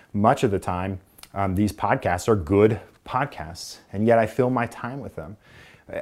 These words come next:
when we're sitting in a room, we might just turn the T V on to have background noise, or turn some music on to have background noise. Now, none of these things are bad,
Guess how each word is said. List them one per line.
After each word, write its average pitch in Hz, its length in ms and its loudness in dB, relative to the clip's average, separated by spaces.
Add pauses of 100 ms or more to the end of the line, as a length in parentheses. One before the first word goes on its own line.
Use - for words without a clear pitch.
when 117 460 4
we're 113 120 2
sitting 127 500 4
in 117 160 -4
a 117 100 2
room, 127 300 4
we 117 100 4
might 117 200 2
just 117 220 -2
turn 131 220 0
the 117 80 0
T 135 180 2
V 135 160 4
on 95 200 -2
to 90 60 -4
have 92 200 -4
background 98 460 -2
noise, 82 300 -12
or 92 60 -2
turn 110 260 -4
some 101 200 -4
music 113 360 0
on 85 220 -10
to 87 60 -8
have 92 180 -4
background 92 400 -4
noise. 87 300 -14
Now, 131 80 -4
none 139 180 2
of 196 100 4
these 131 200 4
things 117 340 2
are 98 200 -2
bad, 92 580 0